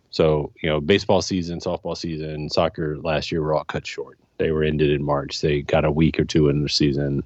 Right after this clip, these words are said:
no playoffs. The seniors never got their big night. Um, and now, you know, the juniors who lost their season are circling back around, and there's a hundred percent chance they're not playing football this fall in,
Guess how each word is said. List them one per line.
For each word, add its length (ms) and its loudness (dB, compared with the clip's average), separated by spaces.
no 180 6
playoffs. 560 4
The 80 -8
seniors 400 0
never 180 -2
got 200 -2
their 100 0
big 240 0
night. 380 -10
Um, 360 2
and 140 2
now, 460 2
you 120 -8
know, 240 -6
the 120 -4
juniors 420 2
who 80 0
lost 240 0
their 80 -6
season 360 -2
are 140 -2
circling 440 0
back 200 0
around, 480 0
and 240 -4
there's 240 6
a 100 0
hundred 300 2
percent 300 -4
chance 300 -2
they're 100 -2
not 180 -4
playing 240 -6
football 380 2
this 160 -4
fall 380 -2
in, 140 -10